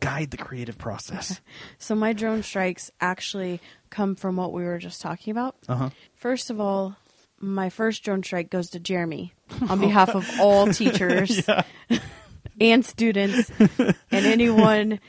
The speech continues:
Speaker 2: that's ever been educated.
Speaker 1: <laughs> Oh my God.
Speaker 2: We all want to drone strike you.
Speaker 1: Oh.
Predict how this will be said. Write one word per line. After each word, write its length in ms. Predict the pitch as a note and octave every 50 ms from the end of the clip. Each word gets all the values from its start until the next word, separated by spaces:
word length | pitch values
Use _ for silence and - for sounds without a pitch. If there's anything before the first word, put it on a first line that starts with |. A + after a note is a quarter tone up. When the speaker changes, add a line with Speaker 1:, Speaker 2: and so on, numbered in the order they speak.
| - _ _
Speaker 2:
that's 180 | - F#3+ F#3+ G3+
ever 200 | G#3+ G3+ G3 G#3
been 200 | F#3+ G#3 F#3+ -
educated. 880 | - F3+ G#3 F#3 F#3+ G3 - - F#3 F#3 F3+ G#3 G3 E3+ F3 - - - - -
Speaker 1:
<laughs> 40 | - C#4 - - - D#4+ -
Oh 160 | - - - - -
my 140 | E4+ F4 - _ - - -
God. 540 | - - C#4 - - - A3 - - - -
Speaker 2:
We 180 | G3 G3 A3+ A#3
all 260 | A3+ G#3+ A3 A3 A3
want 220 | G#3+ A3 G#3+ G#3 -
to 100 | - G3
drone 420 | F#3 G3 G3 F#3+ F#3+ F#3+ G3 G3+
strike 500 | F#3+ - - - F#3+ F3+ F3+ F3+ - -
you. 480 | E3+ E3+ F3 G3+ G#3 G3 F3 D3+ E3+ - _ _ -
Speaker 1:
Oh. 340 | G#3 - - - - F3+